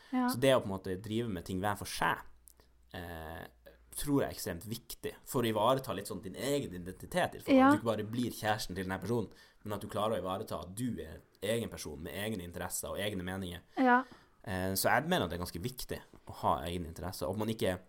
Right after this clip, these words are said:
Speaker 2: skal liksom gripe inn i partneren sine, sin hver eneste interesse og hobby og ting de holder på med.
Speaker 1: Ja.
Speaker 2: Og det å ha sine egne venner som man kan prate med og være med og,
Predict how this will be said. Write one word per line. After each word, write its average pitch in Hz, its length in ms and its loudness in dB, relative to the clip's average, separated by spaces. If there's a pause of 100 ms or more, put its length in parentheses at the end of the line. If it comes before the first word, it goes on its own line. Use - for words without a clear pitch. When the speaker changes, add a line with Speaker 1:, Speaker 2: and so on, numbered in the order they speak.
(380)
Speaker 2:
skal - 280 0
liksom 85 360 -4
gripe 104 360 -2
inn 92 220 2
i 85 180 -2 (380)
partneren 85 440 -2
sine, 82 600 -6
sin 98 160 -2
hver 95 240 4
eneste 95 400 0
interesse 92 400 -2
og 82 100 -4
hobby 90 300 -2
og - 100 -6
ting 98 140 -2
de 82 80 -6
holder 90 160 -4
på 139 140 0
med. - 100 -8 (120)
Speaker 1:
Ja. 247 260 4 (280)
Speaker 2:
Og - 60 -2
det 135 80 6
å 139 40 4
ha 139 100 8
sine 101 180 -2
egne 92 280 0
venner 85 420 -4
som - 140 -6
man 85 100 -6
kan 90 160 -6 (220)
prate 85 360 -2
med 82 180 -8
og 87 80 -6
være 87 240 -2
med 85 160 -6
og, 82 140 -10